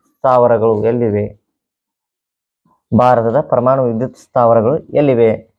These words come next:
ಕರ್ನಾಟಕದಲ್ಲಿ ಎಲ್ಲಿದೆ? ಕೈಗಾ. ಕರ್ನಾಟಕದಲ್ಲಿ ಕೈಗಾ, ಮಹಾರಾಷ್ಟ್ರದಲ್ಲಿ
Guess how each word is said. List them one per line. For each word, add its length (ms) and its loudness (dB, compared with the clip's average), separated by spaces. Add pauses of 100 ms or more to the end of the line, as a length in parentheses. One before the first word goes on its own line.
(680)
ಕರ್ನಾಟಕದಲ್ಲಿ 600 0
ಎಲ್ಲಿದೆ? 280 0 (400)
ಕೈಗಾ. 260 2 (1400)
ಕರ್ನಾಟಕದಲ್ಲಿ 640 0 (200)
ಕೈಗಾ, 300 2 (640)
ಮಹಾರಾಷ್ಟ್ರದಲ್ಲಿ 800 -2